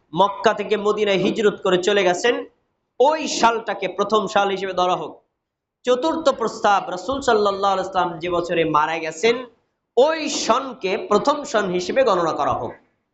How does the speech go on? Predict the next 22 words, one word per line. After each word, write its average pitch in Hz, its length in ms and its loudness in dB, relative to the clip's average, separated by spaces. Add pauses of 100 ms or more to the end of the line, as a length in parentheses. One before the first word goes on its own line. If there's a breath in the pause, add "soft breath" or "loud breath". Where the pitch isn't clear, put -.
(720)
চারটি 240 400 2
প্রস্তাব 226 680 2 (140)
এসেছে। 175 560 -2 (760)
আমরা 220 300 2
বাস্তবতার 220 540 0
আলোকে 143 460 -2
বর্তমান 247 800 2
বাংলাদেশ, 240 420 0
ভারত, 220 300 -2
পাকিস্তানের 214 580 0
আলেমদেরকে 202 500 0
একত্র 190 360 -6
করে 190 140 -2
যদি 180 260 2
জিজ্ঞেস 175 380 -2
করা 156 220 2
হয়, 156 260 4
"আমরা 175 220 0
একটা 202 140 -10
ক্যালেন্ডার 220 460 0
চালু 196 300 0
করব, - 320 -4